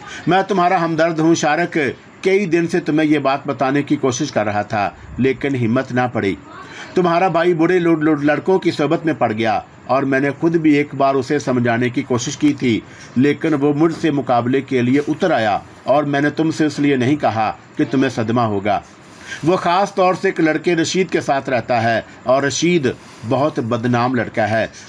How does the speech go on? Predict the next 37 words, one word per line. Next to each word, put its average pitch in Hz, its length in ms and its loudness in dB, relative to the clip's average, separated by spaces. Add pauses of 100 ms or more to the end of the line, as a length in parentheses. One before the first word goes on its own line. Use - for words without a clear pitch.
बल्कि 156 400 2
एक 175 140 -4
दफ़ा 160 240 2
तो 165 220 0
वो 156 260 2 (380)
जेब 170 380 4
तराशी 151 360 -2
के 156 120 -2
इल्ज़ाम 135 380 0
में 143 140 0
भी 147 120 4
पकड़ा 147 360 0
जा 120 160 0
चुका 107 260 -4
है।" 98 240 -2 (800)
मैंने 190 200 2
ये 208 100 2
बात 175 320 2
सुनी 180 240 4
तो 170 180 2
हाथों 139 360 0
के 156 200 0
तोते 160 360 0
उड़ 127 140 4
गए। 104 280 -2 (520)
मैंने 185 200 2
दीप 175 260 0
चंद 175 200 2
से 190 100 -2
पूछा 170 340 2
कि 170 160 -2
वो 160 100 2
रशीद 151 340 0
का 156 140 0
घर 120 220 0
जानता 117 360 0
है, 117 260 2